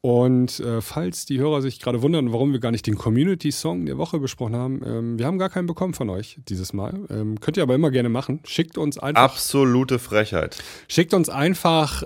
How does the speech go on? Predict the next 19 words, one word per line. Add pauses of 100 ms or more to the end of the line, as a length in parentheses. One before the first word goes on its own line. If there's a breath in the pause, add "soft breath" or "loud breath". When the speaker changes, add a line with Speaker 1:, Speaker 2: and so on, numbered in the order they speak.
Speaker 1:
ähm,
eure
Releases
und
dann
besprechen
wir
die
hier
im
Premium-Teil
und
packen
sie
auf
unsere
Liste
und,
ähm,